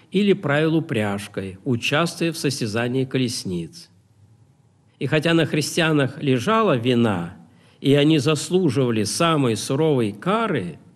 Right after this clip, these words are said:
всё же эти жестокости пробуждали сострадание к ним, что их истребляют не в видах общественной пользы, а вследствие кровожадности одного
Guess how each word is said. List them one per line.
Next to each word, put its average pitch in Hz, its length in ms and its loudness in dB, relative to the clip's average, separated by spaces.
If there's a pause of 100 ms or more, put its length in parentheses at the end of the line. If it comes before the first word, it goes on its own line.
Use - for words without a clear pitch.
(720)
всё - 260 0
же 123 140 2
эти 135 220 2
жестокости 107 1040 -2 (260)
пробуждали 113 560 0
сострадание 117 1000 -2
к - 120 -14
ним, 87 360 -6 (840)
что - 200 -6
их 147 240 4
истребляют 139 920 0 (360)
не 151 400 4
в 165 60 2
видах 135 640 0
общественной 117 880 -2
пользы, 90 760 -4 (840)
а 120 160 -2
вследствие 120 720 -2
кровожадности 135 1200 -4
одного 101 800 -4